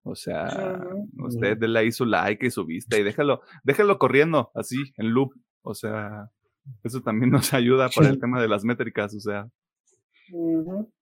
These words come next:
Speaker 3: Ujú.
Speaker 1: ¿A quién, a quién le interesa, este, si sí lo vieron un millón de personas o no? Esa es una mamada. O sea, el requerimiento de YouTube de las diez millones de reproducciones en los shorts es una mamada. Ya, lo dije.
Speaker 2: <laughs>
Speaker 1: Este, y ya, es,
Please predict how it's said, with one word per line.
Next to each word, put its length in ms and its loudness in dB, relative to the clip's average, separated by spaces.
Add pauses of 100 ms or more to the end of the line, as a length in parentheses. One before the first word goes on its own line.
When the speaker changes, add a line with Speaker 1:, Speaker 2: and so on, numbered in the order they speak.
Speaker 3:
Ujú. 240 -6
Speaker 1:
¿A 100 -4
quién, 340 -4
a 180 -4
quién 240 -2
le 80 0
interesa, 460 -2
este, 580 -6
si 140 -16
sí 100 -6
lo 100 -2
vieron 280 -2
un 100 -2
millón 240 -2
de 60 -4
personas 400 -6
o 60 -10
no? 140 -8 (380)
Esa 140 -8
es 100 -8
una 140 -2
mamada. 400 0
O 80 -2
sea, 120 2
el 60 0
requerimiento 580 0
de 100 2
YouTube 280 -2
de 80 4
las 160 0
diez 140 -2
millones 320 -2
de 80 -4
reproducciones 580 -6
en 220 -6 (100)
los 140 -6
shorts 280 -4
es 120 -8
una 120 -6
mamada. 400 -8 (200)
Ya, 80 -10 (220)
lo 200 -6
dije. 220 -16 (840)
Speaker 2:
<laughs> 0 - (140)
Speaker 1:
Este, 800 -8 (1300)
y 180 -4
ya, 460 0
es, 240 -10